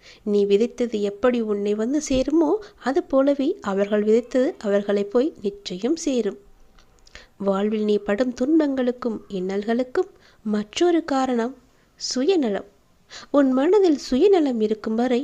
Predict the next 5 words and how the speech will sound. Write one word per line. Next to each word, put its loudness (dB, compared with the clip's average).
உன்னால் -2
துன்பத்திலிருந்து 0
விலகவே -4
முடியாது, -2
மீண்டு 2